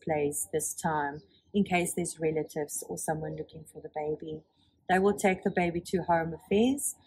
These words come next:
to get the child, um, a birth certificate, get the clinic card with the first injections, and then they will go and look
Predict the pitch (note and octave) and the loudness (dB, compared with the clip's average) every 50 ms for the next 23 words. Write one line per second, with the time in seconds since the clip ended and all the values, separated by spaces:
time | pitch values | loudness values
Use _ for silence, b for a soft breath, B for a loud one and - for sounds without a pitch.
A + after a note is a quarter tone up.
0 | b b b b b _ - G3+ F#3+ - F#3 - - F#3 - - F3+ E3+ E3 D#3+ | b b b b b _ -2 -2 0 2 0 0 -2 -4 0 2 2 4 4 2
1 | D#3+ D#3 - - - - D#3+ D#3 D#3 D#3 D#3 - G3 G#3+ A3 G#3+ - - G#3+ - | 0 0 -4 -6 -6 -4 -4 -4 -4 -6 -4 2 4 4 4 4 2 -4 -4 -2
2 | - G#3 - G#3+ G#3+ - G#3+ G#3 G#3 G3+ - - - - - B B B B - | -2 0 0 0 0 2 4 4 4 2 0 -6 -8 -10 -12 B B B B -10
3 | - - - G3 F#3 - G3 G3+ - - G#3 G3 G3 G3 G3 - - F#3 F3+ F3 | -6 -2 0 2 2 2 0 -2 2 6 6 6 6 4 2 0 0 2 2 2
4 | - - F3 E3 E3 - - - B3+ - - - - - F3+ F3 - E3+ D#3+ - | 2 -2 -10 -10 -8 -4 -2 0 0 0 -2 -4 -6 -4 -4 -2 -2 -2 -4 -4
5 | - - - E3+ D#3+ D#3+ D#3+ D#3+ - - - - F3+ E3+ E3+ E3+ E3 E3 E3 - | -4 -4 -4 -4 -4 -4 -6 -6 -8 -8 -8 -8 -6 -4 -4 -4 -4 -4 -2 2
6 | F3+ F3+ G3 G3+ G3+ G#3 G3 - - E3 D#3+ D#3+ D#3+ D#3+ D#3 - - E3 E3 - | 4 6 6 6 6 6 4 4 4 4 6 6 4 2 0 -2 -6 -12 -12 -12
7 | - D#3+ F3 F3 | -10 -10 -10 -10